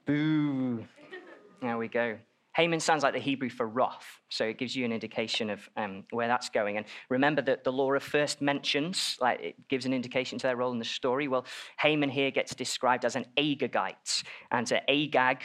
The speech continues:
was a, a king of a group called the Amalekites, uh, who were a frequent enemy of Israel throughout history. Um, but in particular at the time of King Saul, and if you remember, Mordecai was related to Saul.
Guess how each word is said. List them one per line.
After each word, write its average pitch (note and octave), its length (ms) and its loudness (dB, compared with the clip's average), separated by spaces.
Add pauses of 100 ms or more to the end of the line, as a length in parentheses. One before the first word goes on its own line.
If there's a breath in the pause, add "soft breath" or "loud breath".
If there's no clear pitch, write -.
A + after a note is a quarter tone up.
was B2+ 240 0
a, A#2 320 0
a A2+ 140 0
king D3 320 -2
of C3 80 -4
a - 20 -8
group C#3 280 -4
called - 180 -6
the A#2+ 180 -8
Amalekites, D3 1120 0 (240 loud breath)
uh, A#2 80 4
who B2+ 180 -2
were B2+ 80 0
a A#2+ 40 0
frequent - 600 -4
enemy C#3 400 2
of C3 180 0
Israel A#2+ 380 0
throughout - 400 -4
history. G#2+ 640 -6 (340 loud breath)
Um, A#2 400 -2 (400)
but - 140 0
in D#3+ 160 2
particular C3+ 560 0
at C3+ 100 4
the C3+ 80 -4
time C3+ 300 0
of B2 80 -4
King C3+ 260 -2
Saul, B2+ 480 0
and G#2 100 -4
if A#2 120 -10
you C3+ 80 0
remember, C3 240 0
Mordecai B2+ 580 0
was A2+ 160 -8
related C#3 600 0
to - 120 -10
Saul. - 380 -6